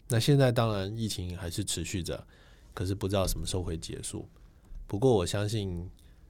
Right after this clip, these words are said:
一定会越来越好。那也是李雪辣椒这块呢，我们也越来越多人看到，这是我更，更好奇的事情哦。因为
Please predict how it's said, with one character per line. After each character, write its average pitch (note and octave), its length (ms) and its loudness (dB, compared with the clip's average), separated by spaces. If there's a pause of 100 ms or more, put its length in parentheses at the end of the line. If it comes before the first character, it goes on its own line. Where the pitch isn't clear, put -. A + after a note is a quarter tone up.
(340)
一 G2 40 -2
定 G2+ 160 0
会 G2 160 0
越 F2+ 140 0
来 D2+ 80 -2
越 D#2 140 -2
好。 - 200 -12 (1000)
那 G#2 140 4
也 E2 240 0
是 G#2+ 360 0 (500)
李 G#2+ 140 0
雪 G#2+ 120 2
辣 F#2+ 160 4
椒 F2+ 240 0
这 G2+ 200 0
块 F#2+ 300 0
呢， F2 260 -6 (440)
我 F#2 80 -4
们 F2+ 140 -2
也 D#2+ 180 -6 (340)
越 C#3+ 120 8
来 C#3 80 10
越 C#3 140 8
多 C#3 200 8
人 C3+ 120 4
看 E3 240 8
到， C#3+ 220 6
这 F3+ 180 10
是 G3 100 8
我 C3 180 8 (120)
更， A#2+ 420 4
更 B2 320 4
好 C#3 220 8
奇 - 180 0
的 F#2+ 140 0
事 - 160 0
情 F2 200 -2
哦。 E2+ 140 0
因 C#3+ 80 10
为 C3+ 160 10